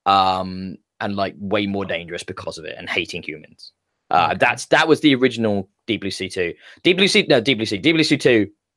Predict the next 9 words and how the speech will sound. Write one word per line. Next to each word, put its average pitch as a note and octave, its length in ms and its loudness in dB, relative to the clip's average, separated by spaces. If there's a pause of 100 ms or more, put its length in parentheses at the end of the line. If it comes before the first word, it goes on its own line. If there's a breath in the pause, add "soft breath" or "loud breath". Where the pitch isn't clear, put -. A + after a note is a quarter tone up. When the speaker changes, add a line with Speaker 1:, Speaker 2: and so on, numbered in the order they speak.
(1000)
Speaker 1:
you G2+ 220 -6
don't A#2+ 380 2 (420)
need G2+ 360 -6
to G#2 100 -14
see B2+ 260 0
it. E3+ 220 -4 (200)
<laughs> - 220 -10
I E5 800 0
mean, D#3 220 2